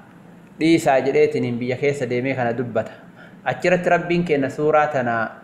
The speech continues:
buuse jechuu. Abtar jechuun ka qacceen citte isaa jedhaan Rabbiin kenna subhaanahu wa ta'ala. Duuba Rabbiin kenna dhugama namicha san qaccee kutee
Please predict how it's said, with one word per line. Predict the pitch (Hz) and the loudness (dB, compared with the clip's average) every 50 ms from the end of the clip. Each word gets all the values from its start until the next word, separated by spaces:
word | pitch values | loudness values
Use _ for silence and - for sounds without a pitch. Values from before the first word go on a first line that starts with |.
| - - - - - - - - - | -20 -20 -20 -20 -20 -20 -20 -20 -20
buuse | - 123 127 143 151 143 120 123 117 | -16 -6 -2 0 2 2 2 0 -2
jechuu. | 113 131 123 127 - 120 110 - - - - - - - - - - - - - - - - - - - - - - - - - - - - - - - | -2 -2 -2 -4 -6 -8 -8 -8 -10 -14 -20 -20 -20 -20 -20 -20 -20 -20 -20 -20 -20 -20 -20 -20 -20 -20 -20 -20 -20 -20 -20 -20 -20 -20 -20 -14 -4 -2
Abtar | 123 123 - - 147 147 | -2 -2 0 0 0 2
jechuun | 156 156 156 147 - - 190 208 214 208 208 - - | 2 0 -2 -2 0 0 0 0 0 0 -4 -6 -10
ka | - - | -4 -2
qacceen | 147 147 147 - - 156 156 156 | -2 -2 -2 -2 0 0 0 0
citte | - 139 - - - 131 | -4 -6 -8 -6 -6 -6
isaa | 139 135 135 139 135 135 135 135 135 135 139 - - - - - - - - | -4 -2 0 2 4 4 6 4 4 2 -2 -6 -12 -16 -18 -20 -20 -14 -6
jedhaan | 127 123 131 131 135 | -4 0 2 2 4
Rabbiin | 131 131 123 123 127 131 123 127 | 4 2 0 0 -4 -6 -6 -4
kenna | 123 117 113 110 | -4 -6 -6 -6
subhaanahu | - - - 117 113 117 120 113 113 110 | -10 -12 -10 -6 -4 -4 -4 -4 -6 -8
wa | 104 - | -6 -4
ta'ala. | 117 113 113 113 107 104 101 - - - - - - - - - - - - - - - - - 120 120 | -2 0 0 0 0 -2 -6 -10 -14 -18 -20 -20 -20 -20 -20 -20 -20 -20 -20 -20 -20 -20 -20 -16 -4 0
Duuba | 156 180 190 196 190 190 | 2 2 4 6 6 4
Rabbiin | 190 185 170 175 202 202 196 196 | 4 2 0 -2 -2 -2 -2 0
kenna | 185 156 143 139 135 135 131 131 | 0 0 2 2 2 2 0 0
dhugama | 131 139 135 147 139 135 143 156 185 214 226 202 - - - - - - - - - | 0 0 0 2 2 4 4 4 4 2 2 -2 -4 -10 -14 -18 -20 -20 -20 -12 -6
namicha | 127 139 139 151 151 151 165 156 | -2 0 0 0 0 -2 0 2
san | 190 185 175 | 2 2 4
qaccee | 175 180 175 175 - 202 190 180 | 4 2 0 2 0 0 0 2
kutee | 151 156 151 190 196 208 220 269 339 - - - | 2 0 2 4 4 4 4 2 0 -4 -10 -16